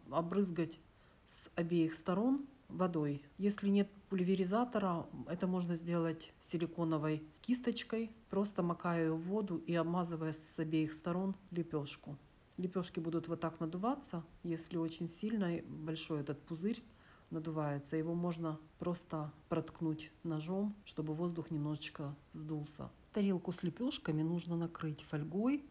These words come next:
или можно положить чистенький пакет. Можно накрывать крышкой от микроволновки и сверху положить несколько полотенечек для того, чтобы лепёшки становились мягенькими.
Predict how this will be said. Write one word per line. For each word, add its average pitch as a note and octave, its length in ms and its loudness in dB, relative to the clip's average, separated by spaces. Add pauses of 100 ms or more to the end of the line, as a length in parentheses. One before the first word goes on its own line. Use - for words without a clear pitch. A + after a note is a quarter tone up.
(120)
или D#3+ 340 2
можно C#3+ 320 0
положить C#3+ 460 -4
чистенький D3 500 -4
пакет. A#3 480 -2 (360)
Можно E3+ 380 0
накрывать D3 680 -2 (140)
крышкой F#3 420 0
от E3 80 -4
микроволновки E3 840 0
и D#3 420 0
сверху D#3 640 -2 (800)
положить D3 480 -4
несколько D3+ 420 -2
полотенечек D3+ 800 0
для D3+ 120 -4
того, D3+ 220 -6
чтобы D3+ 300 -6
лепёшки D#3+ 400 -4
становились D3 720 0 (720)
мягенькими. C#3 680 -2